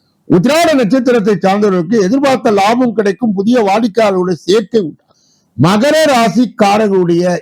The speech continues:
இன்றைய பொது பலன்கள். மற்றவர்களை நம்பி எந்த பொறுப்புகளையும் ஒப்படைக்க வேண்டாம். உங்களை யாரும் கண்டுகொள்வதில்லை, உங்களுக்கு யாரும் முக்கியத்துவம் தருவதில்லை என்றெல்லாம் சில நேரங்களில் புலம்புவீர்கள்.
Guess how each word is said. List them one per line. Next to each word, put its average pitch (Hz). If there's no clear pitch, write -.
இன்றைய 175
பொது 160
பலன்கள். 151
மற்றவர்களை 262
நம்பி 240
எந்த 233
பொறுப்புகளையும் 214
ஒப்படைக்க 190
வேண்டாம். 143
உங்களை 208
யாரும் 240
கண்டுகொள்வதில்லை, 214
உங்களுக்கு 185
யாரும் 214
முக்கியத்துவம் 202
தருவதில்லை 190
என்றெல்லாம் 175
சில 160
நேரங்களில் 170
புலம்புவீர்கள். 196